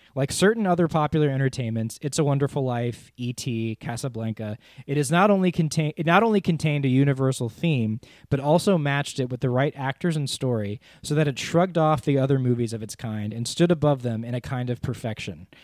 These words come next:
This is the only movie our family watches as a custom most every Thanksgiving. The buried story engine of Planes, Trains, and Automobiles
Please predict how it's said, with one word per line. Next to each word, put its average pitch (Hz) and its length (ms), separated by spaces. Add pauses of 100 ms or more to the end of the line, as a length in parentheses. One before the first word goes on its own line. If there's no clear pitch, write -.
(240)
This 160 160
is 165 80
the 156 160
only 196 280
movie 160 360
our 139 180
family 143 380
watches 123 420
as 113 140
a - 40
custom 113 480
most 131 280
every 139 260
Thanksgiving. 101 600 (680)
The 139 120
buried 190 420
story 180 460
engine 131 260
of 123 120
Planes, 127 280
Trains, 123 260
and 120 80
Automobiles 110 640